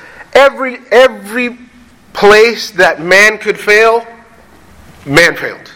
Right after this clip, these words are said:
Right? And yet Jesus, who, I gotta be very careful how I say this, did not fail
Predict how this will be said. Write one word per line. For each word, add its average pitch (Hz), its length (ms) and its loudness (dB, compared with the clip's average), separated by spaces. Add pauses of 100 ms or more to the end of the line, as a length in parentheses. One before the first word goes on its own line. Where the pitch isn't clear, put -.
(880)
Right? 123 200 -4 (680)
And 165 100 4
yet 180 300 0
Jesus, 190 1000 0 (1500)
who, 185 560 2 (960)
I 92 100 -6
gotta 92 140 -10
be 95 80 -12
very 151 280 0
careful 120 300 -6
how 107 140 -4
I 95 80 -4
say 104 180 -12
this, - 340 -18 (1800)
did 240 180 2
not 170 220 2
fail 113 240 -4